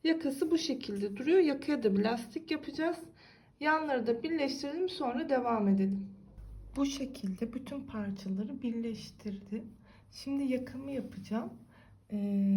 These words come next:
lastik yaparken yarım milim tığımı küçültüyorum. Beş milimlik tığ ile örüyordum. Şimdi dört buçuk milimlik tığ ile devam edeceğim. İpimi alıyorum.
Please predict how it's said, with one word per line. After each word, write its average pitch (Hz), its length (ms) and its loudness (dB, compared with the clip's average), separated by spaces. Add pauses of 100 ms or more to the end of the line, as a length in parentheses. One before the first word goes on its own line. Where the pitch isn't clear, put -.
(180)
lastik 247 540 -2
yaparken 285 760 -4 (440)
yarım 277 460 4
milim 269 260 0 (160)
tığımı 269 380 0
küçültüyorum. - 880 -4 (480)
Beş 320 300 -8
milimlik 262 500 -8
tığ 294 180 -4
ile 208 260 -2
örüyordum. 196 500 0
Şimdi - 380 -14
dört 302 280 -4
buçuk - 300 -12
milimlik 190 560 2 (380)
tığ 214 180 -2
ile 190 320 0
devam 277 420 -8
edeceğim. 269 460 -8 (680)
İpimi 285 360 -8
alıyorum. 262 640 0